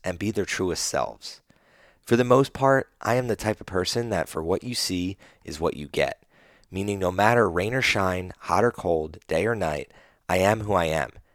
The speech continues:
take it or leave it. Obviously, I do my best to work on my bad habits,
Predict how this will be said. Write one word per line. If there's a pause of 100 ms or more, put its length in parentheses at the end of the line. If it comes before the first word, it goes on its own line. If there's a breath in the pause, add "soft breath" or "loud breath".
(200)
take
it
or
leave
it. (720)
Obviously,
I
do
my
best
to
work
on
my
bad
habits,